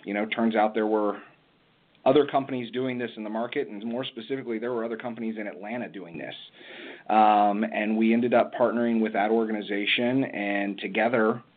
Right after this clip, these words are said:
what they had built combined with what we had in place became a pretty significant set of capabilities, um, specifically tied to helping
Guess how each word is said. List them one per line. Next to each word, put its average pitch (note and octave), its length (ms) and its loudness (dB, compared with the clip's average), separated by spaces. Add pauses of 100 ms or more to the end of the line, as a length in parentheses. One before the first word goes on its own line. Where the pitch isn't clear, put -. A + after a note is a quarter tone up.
(180)
what G#2 180 0
they A2 140 6
had A2+ 160 4
built A2+ 320 6
combined G#2 360 2
with A2 180 2
what G2+ 180 2
we G#2 100 0
had G2+ 200 2
in G2+ 100 -2
place G2+ 360 -2
became G#2 280 -2
a G2 60 -4
pretty G#2 360 0
significant G#2+ 800 0 (880)
set A#2 180 6
of A#2 120 2
capabilities, A2+ 760 0 (560)
um, G#2 400 0
specifically G#2+ 640 -2
tied G2 340 2
to G2+ 80 -6
helping F#2 580 -4